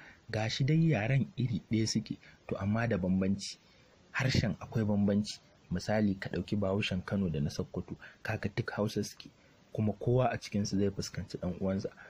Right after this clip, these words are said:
To amma dole za ka ji bambancin harshe idan suka fara magana. Ikenga ya murmushi ya ce, "Eh, ba daga nan ƙasan nake ba gaskiya." Iyakacin abin da Ikenga ya faɗa kenan, sannan ya ja bakinsa ya yi shiru.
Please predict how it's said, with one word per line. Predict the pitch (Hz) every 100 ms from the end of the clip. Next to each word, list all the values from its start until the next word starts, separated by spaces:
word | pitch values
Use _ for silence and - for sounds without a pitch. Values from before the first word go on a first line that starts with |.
| - -
To | 131 -
amma | 120 117 131 135
dole | 135 151 143
za | 113 113
ka | 104
ji | 98
bambancin | 107 107 107 113 98 95
harshe | 92 95 -
idan | 85 92
suka | - -
fara | - 90
magana. | 87 71 87 80 - _ - _ - - - _ _ - _ _ - -
Ikenga | 104 110 107 95
ya | 107
murmushi | 104 87 90 - 98
ya |
ce, | - 80
"Eh, | 101 110 117 110 113 - _ _ -
ba | 85
daga | 92 101
nan | 120
ƙasan | 107 - 87
nake | 82 80
ba | 76
gaskiya." | 85 78 - 71 - _ _ _ _ _ - _ - -
Iyakacin | 160 151 151 170 151
abin | 101 113
da | 98
Ikenga | - 107 98
ya | 92
faɗa | - 92 92
kenan, | - 82 127 113 -
sannan | - 85 98
ya | 98
ja | 107
bakinsa | 101 87 101 92 -
ya | 87
yi | 92
shiru. | - 92